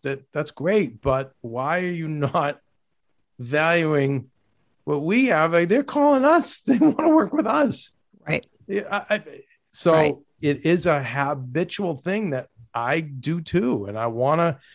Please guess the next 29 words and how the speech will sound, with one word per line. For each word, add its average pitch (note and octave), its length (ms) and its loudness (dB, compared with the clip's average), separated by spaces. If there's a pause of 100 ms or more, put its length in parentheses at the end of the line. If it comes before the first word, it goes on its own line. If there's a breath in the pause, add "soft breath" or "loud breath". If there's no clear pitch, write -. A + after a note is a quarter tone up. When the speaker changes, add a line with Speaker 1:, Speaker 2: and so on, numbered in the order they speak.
(360 soft breath)
Speaker 1:
just, C#3+ 420 -2
um, C3+ 480 2
Speaker 2:
It G#3 100 6
was G#3 160 6
wild. F3 460 4
Speaker 1:
uh, E3 60 2 (200)
Speaker 2:
It, A3+ 120 6
you G#3 200 8
guys G#3 220 4
will F#3 160 2
all, E3+ 380 2
actually, B3 280 0
you G#3+ 80 8
won't B3+ 160 6
see F#3 120 6
it D#3+ 100 4
'cause F3+ 120 4
it, F3 200 2
well, A4+ 180 6
maybe A#4 200 8
you G4+ 100 10
will. A3 120 8
It F#3+ 80 8
was G3 140 8
on F#3+ 140 2
the F3+ 80 2
show. D#3 260 2
Even F#3+ 280 4
yesterday, E3+ 580 4